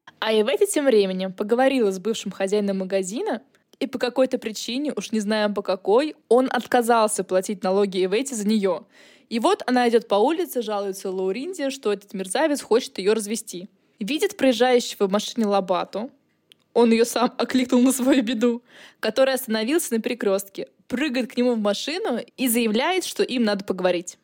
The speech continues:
А Лобату попытался ей сказать, что не может, потому что едет на деловую встречу. Она говорит: «Всё норм, всё расскажу, пока едем». Всучила ему письмо и заявила, что её хотят ограбить.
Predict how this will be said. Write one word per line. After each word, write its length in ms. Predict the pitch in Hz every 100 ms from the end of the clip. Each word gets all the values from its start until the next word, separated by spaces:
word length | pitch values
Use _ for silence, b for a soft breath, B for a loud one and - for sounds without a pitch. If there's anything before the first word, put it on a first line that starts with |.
| _ _ _
А 120 | 214
Лобату 440 | 214 214 370 415 311
попытался 500 | 254 254 269 277 262
ей 60 |
сказать, 380 | 262 247 226 220
что 160 | - -
не 80 | 202
может, 320 | 262 285 277
потому 280 | - 190 208
что 160 | -
едет 160 | 214 277
на 80 | 233
деловую 260 | 202 220
встречу. 480 | 247 - 208 202 - _ b b b b
Она 280 | - 226 233
говорит: 320 | 202 196 196
«Всё 180 | - 277
норм, 300 | 427 381 381 - _ _ _
всё 200 | - 277
расскажу, 340 | 339 - 269
пока 200 | 285 262
едем». 380 | 254 208 180 180 -
Всучила 440 | - 254 - 269
ему 240 | 233 220
письмо 500 | 226 214 - 196 214 320
и 100 | 226
заявила, 580 | 202 208 208 262 349 330
что 200 | - 214
её 260 | 202 240
хотят 480 | 359 - 226 202 226
ограбить. 600 | - 202 202 196 185 -